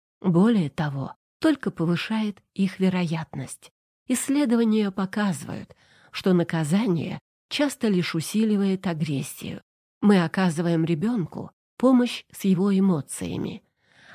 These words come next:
Она крайне нужна ему, чтобы больше никогда не захотелось пнуть младшего. Это требует намного больше работы,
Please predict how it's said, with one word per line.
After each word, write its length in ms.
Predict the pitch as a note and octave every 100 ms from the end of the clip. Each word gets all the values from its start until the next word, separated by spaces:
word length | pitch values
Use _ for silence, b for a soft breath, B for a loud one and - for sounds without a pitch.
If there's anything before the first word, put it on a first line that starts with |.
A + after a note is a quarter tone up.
| -
Она 240 | F#3+ E3+
крайне 480 | - A3+ A#3+ A3 A3
нужна 380 | G#3+ G3 G#3+ A#3+
ему, 340 | D3 C3 - _ _
чтобы 360 | - A#3+ A3+ G#3+
больше 360 | C4+ C4+ -
никогда 600 | A3+ A3 A3+ G#3 E3+ D#3
не 160 | D3+ D#3
захотелось 800 | D3+ - D#3+ - A#3 D#3+ - - _ _
пнуть 360 | - A#3+ B3 G#3+
младшего. 720 | F3+ D3 - - - D#3 - _ _ _
Это 240 | - D#4 C4
требует 520 | A#3+ B3 G#3 A3+ G#3+
намного 460 | F#3+ F#3+ G3+ G3+ F#3
больше 500 | E3 A3 E3 - D#3
работы, 640 | D#3 D#3 A#3+ A#3+ -